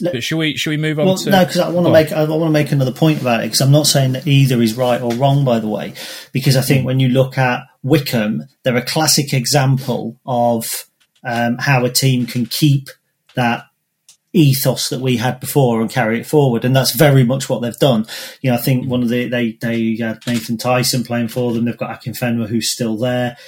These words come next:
Speaker 1: Um, they pepper it with decent loan players, but they've kept that and used that as a success. I'm not saying one type or one approach is better than the other.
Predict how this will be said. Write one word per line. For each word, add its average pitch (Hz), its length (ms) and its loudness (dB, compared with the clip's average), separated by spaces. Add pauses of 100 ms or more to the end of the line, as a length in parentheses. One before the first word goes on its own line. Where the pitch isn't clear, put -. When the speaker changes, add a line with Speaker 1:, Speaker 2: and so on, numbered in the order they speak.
(240)
Speaker 1:
Um, 117 360 0
they 131 200 -4 (120)
pepper 123 340 -6
it 113 80 -4
with 117 120 -4
decent 113 380 0
loan 135 280 4
players, 110 480 -6 (200)
but 135 180 -6
they've 131 380 4
kept - 440 -2
that 113 280 -4
and 120 140 0
used 127 380 2
that 117 160 -4
as 131 140 -6
a - 40 -2
success. - 640 -2
I'm 123 120 -2
not 131 200 4
saying 123 380 2
one 123 340 2
type 120 480 -6
or 113 140 -4
one 117 420 0 (320)
approach 120 600 -2
is 117 120 -2
better 110 200 -6
than 110 180 0
the 117 120 2
other. 127 340 -2